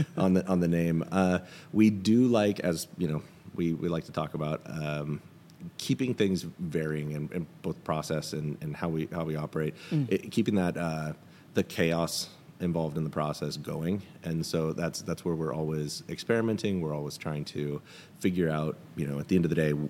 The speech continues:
Speaker 2: what we like, what we don't like. Um, but m-, most of all, just at the end of the day, we're looking for what do we like to drink?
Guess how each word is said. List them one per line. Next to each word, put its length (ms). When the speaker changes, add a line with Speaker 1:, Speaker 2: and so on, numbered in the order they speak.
Speaker 2:
what 180
we 80
like, 300
what 80
we 100
don't 240
like. 440
Um, 360
but 160
m-, 220
most 260
of 80
all, 160
just 340
at 120
the 80
end 80
of 60
the 60
day, 140
we're 280
looking 340
for 480
what 240
do 80
we 100
like 180
to 60
drink? 440